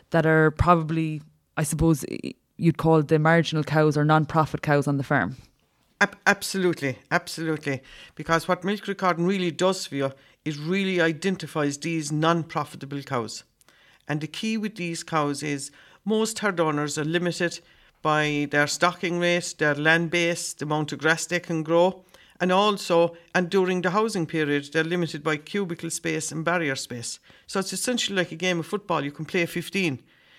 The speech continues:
Speaker 2: If you can milk a hundred cows, you need to be milking the most profitable cows you possibly can. And the key here is identify those most profitable cows. And looking at milk recording results,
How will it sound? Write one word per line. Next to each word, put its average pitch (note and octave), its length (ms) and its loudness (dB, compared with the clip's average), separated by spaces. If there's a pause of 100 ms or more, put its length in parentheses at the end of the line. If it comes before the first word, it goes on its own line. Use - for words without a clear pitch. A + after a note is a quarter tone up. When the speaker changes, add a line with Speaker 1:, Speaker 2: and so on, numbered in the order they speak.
(120)
Speaker 2:
If D3+ 160 -10
you G#3+ 100 -2
can F#3+ 200 0
milk F#3+ 200 0
a E3+ 80 0
hundred E3+ 360 -4
cows, C#3+ 440 0 (280)
you G3 180 0
need G3 240 0
to - 80 -10
be D#3 140 -2
milking E3+ 420 -4
the D#3 280 -4
most E3+ 400 -2
profitable F3 500 -8
cows D#3+ 380 -4
you C#3+ 100 -4
possibly D3 560 -8
can. C#3+ 280 -6 (840)
And E3 140 0
the D#3+ 60 -8
key G#3+ 300 -4
here F#3 340 -2
is D3 300 -2 (240)
identify F#3 580 0
those D3+ 300 -2
most C#3+ 260 -4
profitable C#3 440 -8
cows. C3+ 380 -4 (560)
And F3+ 260 -4 (380)
looking B3 360 0
at A3 140 -2
milk A3 260 -2
recording D3+ 500 0
results, D#3 580 0